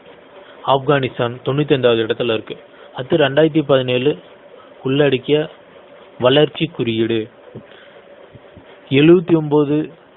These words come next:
வளர்ந்து வரும் நாடுகளை கொண்டு உலக பொருளாதார கூட்டமைப்பு வந்து இது வந்து வெளியிட்டிருக்கு.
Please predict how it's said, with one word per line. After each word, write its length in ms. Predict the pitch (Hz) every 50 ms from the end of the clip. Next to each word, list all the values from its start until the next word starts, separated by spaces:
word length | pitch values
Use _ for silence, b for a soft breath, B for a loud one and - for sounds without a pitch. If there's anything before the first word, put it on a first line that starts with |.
| - _ _ _ _ _ _ _ _ _ - _ _ _ _ - _ - - - -
வளர்ந்து 480 | - 120 123 131 139 143 143 147 151 147
வரும் 240 | 139 135 131 131 123
நாடுகளை 540 | 117 117 113 123 131 139 135 131 135 135 123
கொண்டு 480 | - 127 120 117 117 113 120 135 135
உலக 420 | 123 117 120 127 139 147 147 156 147 131
பொருளாதார 580 | 127 127 123 131 131 131 127 127 120 123 117 113
கூட்டமைப்பு 460 | - 127 123 123 127 120 120 120 113 -
வந்து 240 | 120 117 117 123 120
இது 120 | 117 117
வந்து 180 | 117 117 123 120
வெளியிட்டிருக்கு. 560 | 117 113 117 123 117 - - - - -